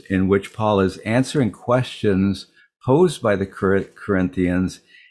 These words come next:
in a letter or letters that we don't have access to. So reading First Corinthians is like, it's like stumbling into a conference where the speaker is doing the Q and A,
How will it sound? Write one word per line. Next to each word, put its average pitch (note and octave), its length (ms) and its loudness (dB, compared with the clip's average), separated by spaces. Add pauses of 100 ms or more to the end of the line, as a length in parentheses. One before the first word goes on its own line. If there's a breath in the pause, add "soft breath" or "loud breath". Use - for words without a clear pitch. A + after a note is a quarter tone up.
(120 soft breath)
in G#2+ 180 2
a F#2+ 80 2
letter G#2 480 4
or F#2 280 0
letters F#2 500 2
that F2+ 140 -2
we G2 120 2
don't G2+ 280 0
have F2 200 -2
access F#2 540 -2
to. A1+ 280 -12 (800)
So G#2+ 220 0
reading C3+ 440 2
First C#3 320 -2
Corinthians A#2 580 2
is F#2+ 200 -2
like, F#2 280 -2 (140)
it's F#2+ 320 0
like G#2 180 -4
stumbling B2+ 520 0
into G2+ 600 0
a F2 140 -2
conference C3 760 0
where F2+ 180 0
the E2+ 100 0
speaker A#2+ 480 -2
is F#2 120 -2
doing G2+ 360 0
the E2+ 80 -2
Q A2 300 0
and F#2 100 0
A, F#2 440 -2